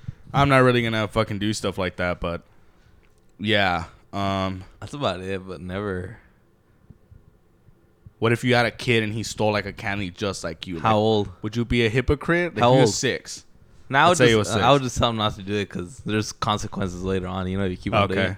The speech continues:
Speaker 1: yeah.
Speaker 2: You create a bad habit.
Speaker 1: Yeah. As long as you're not, like, a hypocrite. 'Cause
Speaker 2: But
Speaker 1: I
Speaker 2: I
Speaker 1: feel
Speaker 2: would,
Speaker 1: like
Speaker 2: I wouldn't be a dick about it. You know, like, "Oh, well, you know what? You're fucking stupid."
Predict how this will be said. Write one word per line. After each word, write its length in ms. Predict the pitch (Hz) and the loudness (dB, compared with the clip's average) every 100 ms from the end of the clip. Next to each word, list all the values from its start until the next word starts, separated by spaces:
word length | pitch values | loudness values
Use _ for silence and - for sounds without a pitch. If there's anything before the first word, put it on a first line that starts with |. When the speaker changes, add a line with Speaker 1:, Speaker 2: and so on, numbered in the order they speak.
| - _ - | -10 _ -6
Speaker 1:
yeah. 180 | 92 | 0
Speaker 2:
You 100 | 110 | 0
create 220 | 110 131 117 | 2 2 2
a 60 | |
bad 220 | 98 95 | 2 0
habit. 360 | 101 101 98 92 - - | 0 0 0 -4 -8 -8
Speaker 1:
Yeah. 380 | 101 101 87 95 - - - - - - | 0 2 2 -2 -12 -20 -20 -20 -20 -4
As 160 | 113 117 | -2 0
long 140 | 127 | 0
as 80 | 135 | 2
you're 80 | 127 | 2
not, 140 | 117 | 2
like, 160 | 113 101 | 2 0
a 60 | |
hypocrite. 260 | 107 101 104 | -2 -2 -4
'Cause 140 | - | 0
Speaker 2:
But 160 | 127 143 | 6 10
Speaker 1:
I 20 | |
Speaker 2:
I 40 | 160 | 12
Speaker 1:
feel 80 | |
Speaker 2:
would, 100 | 180 | 12
Speaker 1:
like 80 | 175 | 10
Speaker 2:
I 100 | 135 | 8
wouldn't 220 | 143 151 127 | 8 6 6
be 100 | 127 | 2
a 40 | |
dick 240 | 87 117 113 | 4 0 0
about 300 | 98 92 95 | 2 2 2
it. 20 | |
You 100 | 92 | 0
know, 180 | 95 90 | -2 -2
like, 140 | 90 | -2
"Oh, 280 | 92 90 90 | -4 -4 -4
well, 100 | 95 | -4
you 80 | 95 | -4
know 200 | 95 92 | -2 -2
what? 160 | 90 90 | -2 -4
You're 160 | 92 90 | -6 -8
fucking 280 | 98 95 | -10 -10
stupid." 500 | 92 - 101 101 - | -12 -8 -8 -8 -12